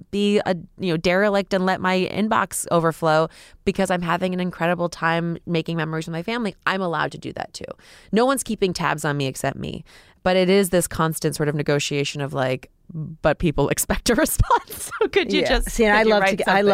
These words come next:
Speaker 1: something?
Speaker 2: to get the response out, but my favorite thing is when I see a pile of mail, like, like invitations that, that I haven't looked at in a while,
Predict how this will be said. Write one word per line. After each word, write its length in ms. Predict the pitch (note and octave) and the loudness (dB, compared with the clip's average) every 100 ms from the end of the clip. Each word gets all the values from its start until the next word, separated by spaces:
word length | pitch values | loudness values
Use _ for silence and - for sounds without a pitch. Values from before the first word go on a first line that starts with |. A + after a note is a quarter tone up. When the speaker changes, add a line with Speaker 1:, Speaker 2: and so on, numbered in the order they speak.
| F#3+ | 4
Speaker 1:
something? 100 | F#3+ | 2
Speaker 2:
to 20 | E3 | 0
get 120 | E3 | 2
the 100 | E3 | 2
response 440 | D3+ - D#3 D3 | 2 2 0 4
out, 200 | D#3 D3 | 2 4
but 100 | F3 | 2
my 140 | E3 E3+ | 0 0
favorite 400 | - F3+ G#3 G3+ | 4 4 4 2
thing 180 | E3+ | 0
is 120 | E3+ D3+ | 2 0
when 120 | D#3 | 0
I 80 | D#3 | 0
see 200 | - E3+ | 0 -2
a 60 | |
pile 320 | - E3 E3+ G3 | 0 0 2 2
of 80 | |
mail, 420 | F#3 E3 D#3+ D#3 - - - - | 2 2 2 0 -2 -16 -18 -2
like, 280 | E3 - - | 0 0 -4
like 200 | F#3+ F3 - | 0 0 2
invitations 800 | F#3 E3+ - F#3+ F#3+ - F3+ D#3+ | 2 2 0 4 4 4 0 2
that, 220 | D#3+ C#3+ - - | 0 0 -10 -2
that 160 | D3+ | 0
I 40 | D3 | 2
haven't 300 | D#3 E3+ F3 | 0 0 0
looked 180 | E3+ F3+ | 0 0
at 100 | D3+ | 0
in 40 | D#3 | 0
a 60 | |
while, 460 | D#3 D#3 D#3 D3 | 2 4 4 2